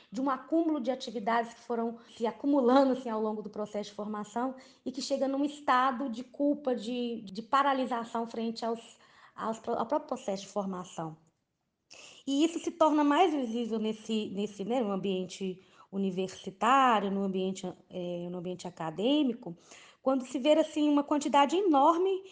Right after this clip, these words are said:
é, de atividades a serem cumpridas, na grande maioria das vezes, pelos próprios estudantes, e se observa, assim, na verdade, que as metas, elas estão confusas, né?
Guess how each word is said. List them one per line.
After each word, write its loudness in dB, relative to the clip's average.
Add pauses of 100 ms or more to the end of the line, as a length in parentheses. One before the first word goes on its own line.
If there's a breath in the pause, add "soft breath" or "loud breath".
(240 loud breath)
é, 2
de 2
atividades 2
a 0
serem 0
cumpridas, 0
na 0
grande -4
maioria 0
das -2
vezes, 0
pelos -8
próprios -4
estudantes, -2 (460 loud breath)
e 0
se 0
observa, 4
assim, 2
na 4
verdade, 4
que -6
as 0
metas, 2 (560 soft breath)
elas 0
estão -2
confusas, 2 (440)
né? -2